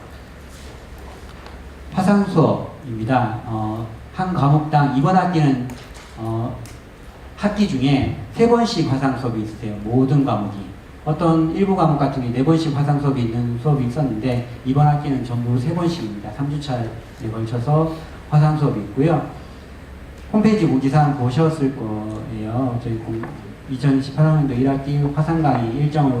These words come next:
홈페이지 공지를 해드렸으니까 본인이 수강하는 과목에 화상 강의가 언제 언제 있는지, 그리고 일 분 반인지 이 분 반인지를 잘 확인하셔가지고, 예,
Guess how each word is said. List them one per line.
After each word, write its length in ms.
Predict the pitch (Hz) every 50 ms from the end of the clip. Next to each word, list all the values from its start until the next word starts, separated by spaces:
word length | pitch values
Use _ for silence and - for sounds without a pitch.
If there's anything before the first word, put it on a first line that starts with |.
| 123 -
홈페이지 340 | - 160 156 156 156 135 135
공지를 380 | 113 110 113 110 139 131 131 123
해드렸으니까 920 | 160 180 - - 123 123 120 - 117 113 107 - - 147 147 131 131 - - - - - - - - - - - - - - -
본인이 400 | 147 151 160 156 156 151 151 147
수강하는 500 | - - 165 160 151 156 156 151 147 135
과목에 420 | 120 120 117 117 120 120 147 147
화상 320 | 143 - 156 156 160 151 151
강의가 360 | 143 135 131 131 135 135 135 135
언제 240 | 135 135 135 151
언제 280 | 147 135 135 131 131 143
있는지, 680 | 135 113 110 113 120 113 - 147 151 165 170 165 - - - - -
그리고 360 | - 135 127 120 127 123 135 -
일 140 | 185 190 185
분 120 | 180 180
반인지 400 | 175 165 147 127 120 117 110 117
이 40 | 127
분 160 | 131 135 135
반인지를 840 | 127 123 120 117 113 113 - 113 113 110 110 113 131 151 160 151 -
잘 220 | - 123 117 117 -
확인하셔가지고, 1120 | - 165 175 170 170 170 165 175 - - 127 117 110 113 113 143 151 143 - - - - - - - - - - - - - - - - - 113
예, 240 | 113 110 107 107